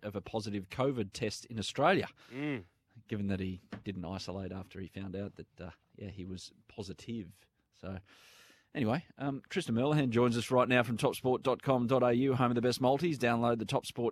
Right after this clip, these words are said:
Speaker 1: app today. We had Nick's stupid multi earlier today. And, uh, Tristan, I'm sure you'll be able to withstand that because it's not gonna come off, unfortunately, for the, um, the good people,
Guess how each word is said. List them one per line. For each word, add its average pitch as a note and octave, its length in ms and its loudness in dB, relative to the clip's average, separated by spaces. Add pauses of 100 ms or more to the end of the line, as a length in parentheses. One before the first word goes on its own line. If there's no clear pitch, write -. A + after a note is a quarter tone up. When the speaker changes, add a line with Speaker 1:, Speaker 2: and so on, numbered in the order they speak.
Speaker 1:
app B2+ 180 0
today. C#3 380 2
We C3+ 100 2
had A2 180 2
Nick's A#2 380 -6
stupid C3+ 540 -2
multi A#2+ 520 0 (400)
earlier C#3+ 580 4 (300)
today. D3+ 540 4 (840)
And, G#2+ 280 -4
uh, A2 240 0 (240)
Tristan, E3 460 -6 (120)
I'm A2 140 -8
sure A2+ 240 0
you'll G#2+ 100 0
be G#2+ 100 0
able G#2+ 180 -2
to G#2+ 60 -2
withstand G#2+ 540 -2
that B2+ 240 0
because G2+ 240 -8
it's - 400 -8
not G#2 140 -10
gonna F#2 120 -10
come A2 200 -4
off, B2+ 180 -4
unfortunately, A#2+ 480 -8
for - 140 -12
the, A2 260 -4
um, G#2 240 -10
the G2+ 60 -14
good G2+ 180 -10
people, B2+ 300 -4